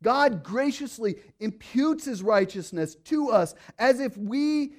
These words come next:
it were our own and will remember our sins no more. So because of these truths, we can confess our sins with joy. We should, we should,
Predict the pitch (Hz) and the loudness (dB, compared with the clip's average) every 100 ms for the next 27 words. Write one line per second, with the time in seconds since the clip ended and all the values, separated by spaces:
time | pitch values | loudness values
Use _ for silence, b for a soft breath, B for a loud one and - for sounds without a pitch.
0 | B _ 202 226 220 254 240 240 233 269 | B _ 0 0 2 2 2 0 2 4
1 | 262 254 247 269 240 180 135 - - 185 | 4 2 2 4 4 2 -2 -8 -4 0
2 | 214 226 220 214 233 254 262 262 202 170 | 0 0 0 0 0 0 -2 -2 -4 -4
3 | 170 160 - 233 240 226 180 214 208 190 | -4 -6 -4 -2 -2 -4 -2 -2 0 2
4 | 170 127 101 - _ _ _ _ _ _ | 2 0 -6 -14 _ _ _ _ _ _
5 | 254 233 247 - 277 339 320 262 180 247 | -2 0 -2 -4 2 4 4 0 2 2
6 | 254 - - 269 247 180 151 B B - | 0 -2 -10 -6 0 0 0 B B -14
7 | 175 277 311 302 302 285 285 240 - 240 | 2 4 4 2 -6 -4 -6 -6 -4 0
8 | 233 - - - 208 202 202 - 247 254 | 0 0 -10 0 4 4 2 -6 -4 -2
9 | 214 175 143 b b - 220 180 185 156 | -2 -4 -8 b b -6 -4 -4 -6 -4
10 | 190 269 277 247 156 107 - _ _ _ | 0 2 2 2 0 -4 -14 _ _ _
11 | _ - 320 294 240 320 311 233 262 | _ 2 2 2 -4 -6 -6 -6 -8